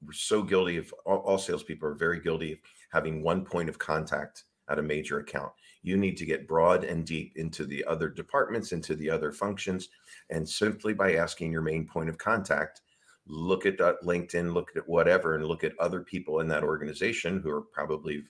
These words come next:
linked to the person that's your point of contact. And every time you go and say, "I, in your mind, I'd like to meet one more person,"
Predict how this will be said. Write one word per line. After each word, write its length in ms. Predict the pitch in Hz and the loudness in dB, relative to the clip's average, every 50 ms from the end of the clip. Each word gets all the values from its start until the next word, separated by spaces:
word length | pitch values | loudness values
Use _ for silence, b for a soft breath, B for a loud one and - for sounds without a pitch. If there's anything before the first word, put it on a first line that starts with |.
| _ _ _ _ _ _ _ | _ _ _ _ _ _ _
linked 480 | 80 71 76 85 87 87 87 - - - - _ _ _ - | _ -6 -4 -2 -2 -2 -4 -8 -12 -14 -14 _ _ _ -8
to 100 | - 82 | -6 -4
the 120 | - 78 | -4 -4
person 380 | 78 - 90 82 - - 78 76 | 0 0 0 0 0 -2 -6 -6
that's 240 | 73 71 65 - - | -6 -8 -10 -8 -2
your 240 | 98 107 107 98 - - | 0 0 0 0 -4 -4
point 160 | - 78 73 | -6 -4 -4
of 100 | 73 - | -4 -6
contact. 520 | - 80 78 76 - 71 73 85 - - B B B B B B B | -4 -4 -4 -4 -2 -2 -2 -2 -2 -6 B B B B B B B
And 280 | - 87 87 87 82 - - - | 0 0 2 2 0 0 2 2
every 180 | 87 87 92 | 2 4 2
time 240 | 90 - 98 92 95 | 6 6 6 6 6
you 80 | 95 87 | 4 2
go 140 | - 95 | 2 2
and 160 | 90 87 82 - | 2 2 0 2
say, 260 | - 78 78 76 71 | 2 2 2 2 2
"I, 140 | 65 76 76 - - _ B B B B B B | 0 -2 -2 -6 -12 _ B B B B B B
in 160 | - 95 90 | -2 0 2
your 80 | 101 104 | 4 6
mind, 320 | 107 104 95 87 87 82 | 6 6 6 6 6 2
I'd 100 | 78 80 | 2 2
like 140 | 82 78 78 | 2 0 0
to 100 | - 85 | 0 -2
meet 140 | 82 82 82 | -4 -2 0
one 140 | 87 87 87 | 0 2 2
more 180 | 87 85 80 | 2 2 0
person," 520 | - - 85 80 - - - 73 73 73 | 2 0 0 0 0 -2 -4 -6 -6 -6